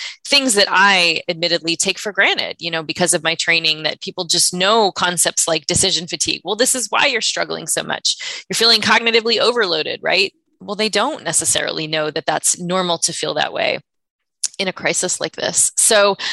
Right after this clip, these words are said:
I reached out to my colleague, um, Doctor Lindsay Malloy, who's out at Ontario Tech in Canada, and she was doing a similar study, and we just sort of put our heads together and said, "There has to be a better way." We launched the first free webinar in August of twenty twenty, focused on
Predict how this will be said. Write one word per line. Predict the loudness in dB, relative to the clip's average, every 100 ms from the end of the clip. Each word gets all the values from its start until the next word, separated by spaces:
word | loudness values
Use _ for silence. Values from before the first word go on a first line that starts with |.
| -6 -2
I |
reached | 2 4 4
out | 4
to | 4
my | 2
colleague, | 2 2 2 2 0
um, | 0 2 2 0 -6
Doctor | -4 -4 -2
Lindsay | -4 -4
Malloy, | -4 0 2 2
who's | 2 2
out | 2 2
at | 0
Ontario | -2 0 2 2
Tech | 2 0 0 -2 -10
in | -6 -6 -4
Canada, | -2 0 2 2 0 -6 -8 -8 -10 -14 _
and | 2 6 6 4
she | 2
was | 2 0
doing | 0 2
a |
similar | 2 2 0 2
study, | 4 4 6 4 2
and | -2
we | -6
just | -4 -2
sort | -4
of | -4
put | 0
our | 2
heads | 2 2
together | 2 4 4
and | 2 0
said, | -2
"There | 0
has | 0 2 0
to |
be | -4
a | -2
better | 0 0
way." | 2 4 4 0 -6 -20 _ _
We | -4 0 2 2 0
launched | -2 0 2 0 -2
the | -4
first | -2 0 0 0
free | 0 2
webinar | 2 2 2 2 2
in | 2 -2
August | -2 0 0 -2
of | -4
twenty | -6 -6 -6
twenty, | -4 -2 -2
focused | -2 -4 -2 0 0
on | 2 2 2 0 -4 -14